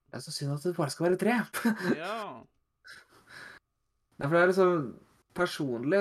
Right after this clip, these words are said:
Speaker 1: så tenker jeg mest fordi det er jo f-, altså, Card Shark, eh, har jeg nevnt allerede, men, eh, det er liksom,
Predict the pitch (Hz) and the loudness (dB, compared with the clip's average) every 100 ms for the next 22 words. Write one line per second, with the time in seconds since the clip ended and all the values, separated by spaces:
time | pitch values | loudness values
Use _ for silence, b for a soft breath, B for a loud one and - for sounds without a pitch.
0 | 202 208 175 135 123 123 127 120 117 87 | 0 -2 -4 -2 0 2 4 4 2 0
1 | 71 60 58 - 107 143 139 - 156 147 | -2 -6 -10 -14 -6 -6 -6 -6 0 2
2 | 143 143 139 131 127 117 127 120 135 143 | 4 6 4 4 2 2 4 4 4 0
3 | 139 - _ _ _ _ _ _ _ _ | -4 -18 _ _ _ _ _ _ _ _
4 | _ _ _ _ 139 170 165 143 - _ | _ _ _ _ -4 0 2 0 -6 _
5 | _ _ - 139 123 120 143 - 165 185 | _ _ -6 -2 0 0 -4 -6 0 2
6 | 202 208 - - - 87 110 151 143 143 | 2 0 -8 -14 -10 -6 -2 2 2 2
7 | 131 127 131 139 160 160 156 143 131 147 | 2 2 2 2 2 -2 0 0 2 2
8 | 117 156 170 | 2 -4 -6